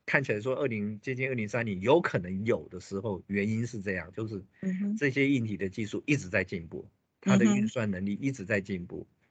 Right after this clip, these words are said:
Speaker 2: 嗯。
Speaker 1: 运算够快，够，
Speaker 2: 嗯。
Speaker 1: 够多，那这就有机会去解决这些事情，那就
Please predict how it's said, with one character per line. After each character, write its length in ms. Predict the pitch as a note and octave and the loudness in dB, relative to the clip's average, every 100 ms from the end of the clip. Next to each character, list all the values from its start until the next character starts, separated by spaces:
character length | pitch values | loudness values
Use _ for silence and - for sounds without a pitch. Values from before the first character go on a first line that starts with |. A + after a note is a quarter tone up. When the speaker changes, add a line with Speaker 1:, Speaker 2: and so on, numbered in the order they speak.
| - | -2
Speaker 2:
嗯。 320 | G3 F3+ C#3+ - _ _ | 2 4 2 -4 _ _
Speaker 1:
运 120 | - A2+ | -4 0
算 180 | A#2 G2+ | 2 4
够 160 | C3 | 4
快， 400 | A#2 - C3 F#2 - _ _ _ - | 6 6 4 4 -6 _ _ _ -6
够， 200 | - G#2 - - | 0 0 0 8
Speaker 2:
嗯。 420 | B3 G#3+ D3 C3+ | 10 10 6 -2
Speaker 1:
够 0 | |
多， 160 | F#2+ G2+ | -6 -2
那 100 | D#3+ | 2
这 180 | D3 D3 | 6 8
就 160 | C3 | 6
有 100 | F#2 | 2
机 200 | E2+ A2 | -2 -6
会 200 | G#2 A#2+ | 0 0
去 140 | G2 G2+ | 0 -6
解 180 | - D2+ | -10 -10
决 200 | F2 F2 | -10 -8
这 160 | A2 | -8
些 200 | F#2+ G2 | -6 -6
事 240 | F#2+ - F#2+ | -8 -10 -12
情， 160 | - C3 | -12 -4
那 160 | B2+ | -2
就 260 | A#2 A#2+ G2+ | 0 0 -2